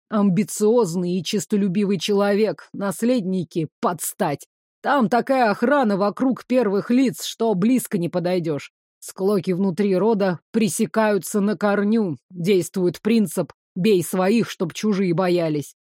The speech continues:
Виктор Максимович держит власть крепко, а бунтарей мигом осаживает. Обид не прощает, мстит.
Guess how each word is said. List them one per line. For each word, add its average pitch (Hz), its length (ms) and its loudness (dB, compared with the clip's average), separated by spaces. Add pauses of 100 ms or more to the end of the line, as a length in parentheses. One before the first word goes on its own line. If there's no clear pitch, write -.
(100)
Виктор 202 480 -2
Максимович 247 840 0
держит 220 560 0
власть 190 480 -2
крепко, 180 720 -2 (160)
а 185 120 -2
бунтарей 196 720 2
мигом 202 400 2
осаживает. 170 640 -2 (460)
Обид 202 420 0
не 175 120 -2
прощает, 196 840 -2
мстит. 175 600 -2